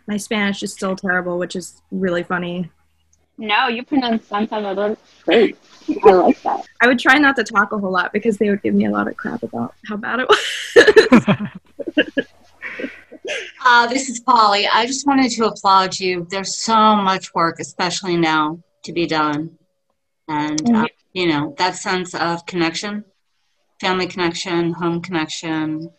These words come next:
Speaker 3: um, all of those things combined. I think for many of us, it's easy to sit back when we're a little more comfortable. So I really applaud you for doing a lot of difficult work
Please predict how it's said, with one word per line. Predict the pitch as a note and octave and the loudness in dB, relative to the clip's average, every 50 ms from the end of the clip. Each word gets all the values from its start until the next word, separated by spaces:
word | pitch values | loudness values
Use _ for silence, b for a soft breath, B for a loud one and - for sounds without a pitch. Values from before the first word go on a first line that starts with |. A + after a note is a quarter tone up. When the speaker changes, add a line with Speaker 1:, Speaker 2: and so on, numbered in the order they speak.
| _ _ _ _ _ _ _ - | _ _ _ _ _ _ _ -2
Speaker 3:
um, | E3 E3 E3 E3 D#3+ | 0 0 0 0 -2
all | - - E3+ E3+ E3+ | 0 2 4 4 4
of | E3+ E3 E3+ | 2 0 -2
those | F3 E3+ D#3+ - - | -4 -4 -4 -4 -4
things | F3 E3 D#3+ D#3+ D#3+ D#3+ - - _ _ - | -4 -2 -2 -2 -2 -6 -8 -12 _ _ -10
combined. | - F#3 F3 D#3+ D#3 D#3+ D#3 D#3 D#3 D#3+ E3 E3 F3+ G3+ - - _ _ _ _ _ _ _ _ b b b b b - | -6 -4 -2 0 0 2 2 2 2 0 0 -2 -4 -6 -12 -18 _ _ _ _ _ _ _ _ b b b b b -8
I | D#3+ | -6
think | E3+ F#3 E3+ E3+ E3+ | -2 0 0 0 0
for | - E3+ | -2 -2
many | E3 E3 D#3+ D#3+ D#3 D#3 | 0 2 2 2 2 2
of | D3+ | 0
us, | D#3+ D#3+ D#3+ - F3+ | -2 -4 -4 -4 -6
it's | D3+ C#3 - | -6 -6 -6
easy | D#3+ G#3 G#3+ G#3 G#3 G#3+ | -4 -4 -4 -2 -2 -2
to | G#3+ G#3+ | -2 -4
sit | G#3+ - - F3+ F3 | -4 -4 -4 -4 0
back | - F3 F3 F3 E3+ E3+ | 4 4 4 4 4 2
when | - F3+ E3+ E3 | 0 0 2 2
we're | E3 D#3+ D#3 D#3 D#3+ D#3+ | 2 2 0 0 -2 -2
a | - F3+ | -2 -2
little | E3+ F3 F3 F3 | 0 0 0 0
more | F3+ E3 D#3+ | 0 0 -2
comfortable. | - - F#3+ F3+ F3 F3 G#3+ G#3+ A3+ A#3 B3 B3 _ _ _ _ _ _ _ _ _ _ _ _ _ - | -2 -4 -6 -6 -6 -6 -8 -6 -4 -4 -6 -6 _ _ _ _ _ _ _ _ _ _ _ _ _ -4
So | E3+ E3 D#3+ D#3 E3 E3 F3 F3 - - | -2 0 0 -2 -2 -6 -8 -10 -6 -2
I | E3+ | -2
really | F3 F3 F3+ F3+ F3 E3 | 0 0 2 2 2 0
applaud | E3 E3 - F3 E3 E3+ D#3+ - | 0 -2 -2 0 0 0 -2 -2
you | E3+ D#3+ D#3 D#3 | -4 -4 -4 -6
for | _ - F3 | _ -10 -10
doing | E3+ F3 E3 D#3+ D#3+ D#3+ D3+ | -4 0 2 2 2 2 0
a | - D#3 | -2 -4
lot | D#3 D#3+ F3 F3+ E3+ E3+ E3 | -4 -2 0 2 2 2 0
of | D#3+ - | -2 -8
difficult | - E3+ - - - E3+ D#3 D#3 | -12 -12 -12 -14 -16 -12 -10 -4
work | D#3+ E3+ E3+ F#3 A3 - _ | -2 0 0 0 0 -4 _